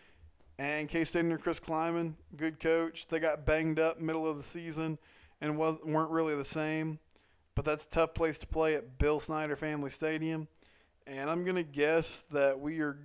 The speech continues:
going to be pretty close to full capacity again by the time the fall rolls around in these stadiums. So I think road games are going to mean more than they did this past year. Then you, uh, host Baylor.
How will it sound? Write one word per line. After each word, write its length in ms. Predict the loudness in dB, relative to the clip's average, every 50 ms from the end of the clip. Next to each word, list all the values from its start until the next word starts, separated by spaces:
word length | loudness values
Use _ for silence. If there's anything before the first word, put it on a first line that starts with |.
| -20 -12 -4
going 260 | -2 0 2 2 2
to 60 | 0
be 100 | 0 -2
pretty 400 | -2 -4 -4 -2 -2 -2 -4 -6
close 540 | -8 -8 -4 0 4 4 4 4 2 -2 -6
to 100 | -8 -10
full 260 | -8 -4 -2 -2 -2
capacity 720 | -2 -4 -2 -2 0 0 0 -2 -4 -6 -6 -6 -6 -4
again 400 | -4 -4 -4 -4 -4 -4 -6 -10 -12 -18 -20 -20 -20 -20 -20 -20 -10 0
by 80 | 2 4
the 100 | 4 4
time 260 | 4 2 2 2 2
the 60 | 2
fall 300 | 2 2 2 4 4 6
rolls 260 | 6 6 6 6 4 2
around 280 | 2 2 2 2 2
in 60 | 0
these 160 | -2 -2 -4 0
stadiums. 600 | 2 2 2 2 2 0 2 2 0 0 -2 -10 -16 _ _ -20 -18 -18 -18 -18 -18 -4
So 140 | 2 2
I 40 | 4
think 200 | 4 4 0 2
road 300 | 4 4 4 4 2 0
games 520 | 0 0 2 2 4 2 2 0 -2 -8 -12 _ _ _ _ _ _ _ _ _ -20 _ -20 -20 _ _ _ _ _ _ -20 _ -20 -8 0
are 120 | 2 4
going 180 | 6 6 6 4
to 60 | 4
mean 220 | 2 4 4 4 4
more 420 | 4 4 6 6 6 6 4 2 -2 -14 -20 -20 -20 -20 -20 -14 _
than 120 | -2 0 2
they 140 | 2 2
did 160 | 2 0 2 2
this 160 | 0 0 0
past 440 | 0 2 4 4 4 2 0 -2 -4
year. 200 | -4 -4 -2 0
Then 240 | 2 4 4 4
you, 380 | 6 6 6 6 8 8 8 8
uh, 260 | 8 6 4 4 4
host 500 | 6 6 6 6 6 0 -2 -4 -2 0
Baylor. 500 | 2 4 4 4 2 2 2 0 0 -2